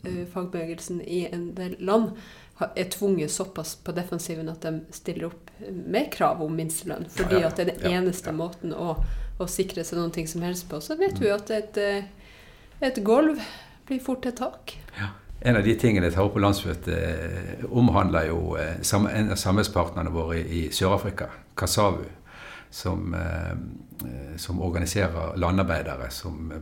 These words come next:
Speaker 2: produserer vin blant annet, og frukt og så videre. Eh,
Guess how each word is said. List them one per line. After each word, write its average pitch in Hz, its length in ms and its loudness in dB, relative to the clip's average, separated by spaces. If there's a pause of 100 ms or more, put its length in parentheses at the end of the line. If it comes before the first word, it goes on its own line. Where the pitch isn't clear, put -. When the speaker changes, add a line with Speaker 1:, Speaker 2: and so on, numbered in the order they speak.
(140)
Speaker 2:
produserer 78 640 -4 (220)
vin 78 380 -4
blant - 240 -12
annet, 76 420 -12
og - 180 -12
frukt - 460 -8
og 87 80 -10
så - 100 -12
videre. 80 240 -6 (720)
Eh, 87 380 -2